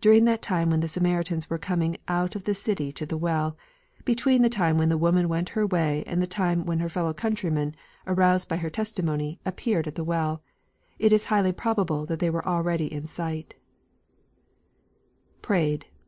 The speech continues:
The Greek word so rendered is remarkable. It is frequently used to convey the idea of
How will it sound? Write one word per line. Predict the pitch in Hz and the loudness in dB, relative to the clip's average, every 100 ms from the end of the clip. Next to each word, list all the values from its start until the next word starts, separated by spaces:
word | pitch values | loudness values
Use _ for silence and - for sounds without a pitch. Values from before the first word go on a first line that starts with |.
| _ _ _ _ _ _ _ _ _ | _ _ _ _ _ _ _ _ _
The | 220 | -2
Greek | 214 269 285 | 4 4 4
word | 202 175 160 | 2 2 2
so | 180 | -2
rendered | 165 180 175 147 143 | 2 2 2 0 0
is | 165 175 | -2 0
remarkable. | 190 196 208 170 160 156 - _ _ _ _ | 0 2 0 -2 -2 -4 -8 _ _ _ _
It | 208 214 | 4 6
is | 208 | 4
frequently | - 247 233 - 160 | 2 -2 0 -2 0
used | 165 165 | 0 -2
to | - | -4
convey | 180 170 185 196 | -2 -2 0 2
the | 214 | 0
idea | 180 175 165 160 | 0 -2 -2 -2
of | - 156 156 | -2 -4 -6